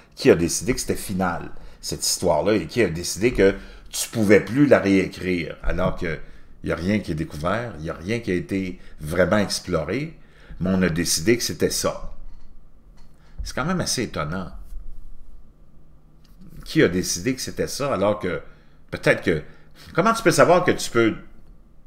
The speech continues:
affirmer une chose dans un livre d'histoire, puis peu importe le pays, comment tu peux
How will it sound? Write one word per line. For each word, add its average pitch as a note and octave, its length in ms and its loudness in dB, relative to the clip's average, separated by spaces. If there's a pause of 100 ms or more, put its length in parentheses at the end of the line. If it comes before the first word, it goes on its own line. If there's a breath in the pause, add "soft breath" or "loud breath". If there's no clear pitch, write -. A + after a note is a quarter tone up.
affirmer E3 400 0
une G2 120 0
chose F3+ 580 -2 (300 soft breath)
dans A2 320 6
un A2 100 4
livre A2+ 200 2
d'histoire, C#3+ 360 0
puis - 80 -2
peu F3+ 160 4
importe D3+ 300 0
le - 80 0
pays, E3 420 -2 (800 soft breath)
comment D#3 160 0
tu F#3 120 -4
peux C#3 200 -2